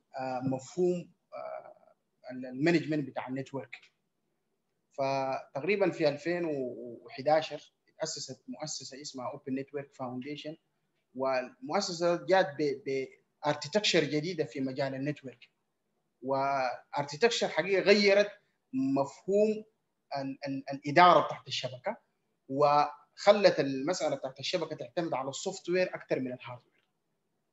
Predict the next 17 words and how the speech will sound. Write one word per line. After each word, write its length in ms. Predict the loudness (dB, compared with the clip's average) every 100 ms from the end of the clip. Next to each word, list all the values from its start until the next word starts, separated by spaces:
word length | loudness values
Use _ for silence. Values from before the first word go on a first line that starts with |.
| -4
فالآن 640 | 0 2 0 -4 0 2 4
كثير 240 | 2 0
جدًا 280 | -2 0 2
من، 340 | 2 0 -2
من 100 | -4
الشركات 520 | -6 -6 -8 -2 0 0
بدأت 400 | -2 -4 -6 -12
تتجه 360 | -10 -10 -8
للسوفت 500 | -8 -6 -8 -12 -8
وير، 260 | -4 -4 -6 _ -8
آه، 160 | -4 -2
سويتشز 520 | -4 -8 -10 -10 -12
والسوفت 360 | -12 -14 -14 -8
وير 240 | -6 0 4
راوتر، 420 | 4 4 -2 -4 _ _ _ _
وظهرت 480 | 4 6 8 4 4
مفاهيم، 640 | -2 0 -2 0 -2 -4